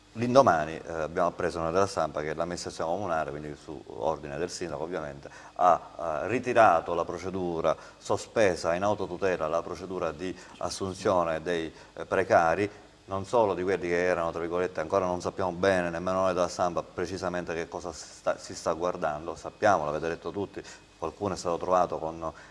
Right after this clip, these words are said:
dei vizzini, insomma le domande già, eh, prescritte, eh, con le risposte, eh, date. In un certo senso, eh, potrebbe essere pure quasi una cosa normale, però queste cose non si fanno, non sappiamo proprio precisamente a che punto sono le indagini. La sindaca in autotutela ha sospeso tutta la procedura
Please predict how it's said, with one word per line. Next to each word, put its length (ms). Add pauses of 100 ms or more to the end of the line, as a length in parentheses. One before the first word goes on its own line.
(120)
dei 140
vizzini, 580
insomma 280
le 60
domande 400
già, 240 (300)
eh, 340
prescritte, 840
eh, 240
con 160
le 60
risposte, 520 (320)
eh, 160
date. 560 (440)
In 60
un 80
certo 240
senso, 460
eh, 40 (280)
potrebbe 300
essere 140
pure 160
quasi 360
una 100
cosa 220
normale, 340
però 140
queste 180
cose 160
non 140
si 80
fanno, 260 (400)
non 160
sappiamo 260
proprio 240
precisamente 520 (100)
a 80
che 140
punto 260
sono 220
le 80
indagini. 460
La 120
sindaca 240
in 80
autotutela 400
ha 60
sospeso 500
tutta 320
la 80
procedura 500